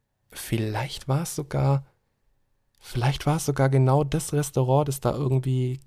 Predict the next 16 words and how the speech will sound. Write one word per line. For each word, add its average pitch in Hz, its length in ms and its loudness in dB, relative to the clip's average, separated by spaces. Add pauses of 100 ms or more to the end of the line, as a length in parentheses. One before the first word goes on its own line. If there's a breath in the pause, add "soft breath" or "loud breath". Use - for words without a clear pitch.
(120)
genommen 131 420 2
wurde, 120 180 6
aber 127 100 6
das 147 120 -2
weiß 156 200 6
ich - 40 -4
nicht 147 140 4
mehr 139 120 6
ganz 131 200 6
genau, 120 300 8
das 120 100 4
ist 127 40 0
jetzt 135 200 2
nur 131 100 6
so, 120 300 4 (440 soft breath)
ähm, 120 840 2